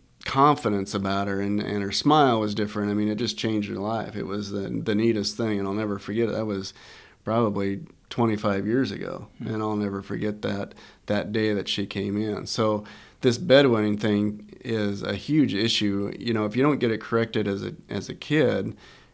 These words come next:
Speaker 1: it can carry on into adulthood. And maybe they don't wet the bed every night, but there's, oh, that bladder's always weak, you know, and, and especially, like, for women, they just always have this weak bladder that kinda seeps or kinda,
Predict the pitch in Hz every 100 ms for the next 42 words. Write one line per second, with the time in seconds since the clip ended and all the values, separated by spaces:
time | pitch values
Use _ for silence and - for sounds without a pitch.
0 | - 123 117 107 104 123 104 107 107 104
1 | 101 101 101 104 107 110 104 101 98 104
2 | 123 139 117 113 117 87 117 107 104 101
3 | 107 123 123 123 127 120 107 104 104 107
4 | 117 104 92 107 107 101 104 104 98 101
5 | 101 98 - - 131 120 110 104 104 98
6 | 98 101 - 120 113 - 101 101 98 -
7 | 110 107 113 120 101 104 104 104 113 104
8 | 101 104 92 101 - 107 107 107 104 101
9 | 95 - 101 104 - - 107 - - -
10 | 101 104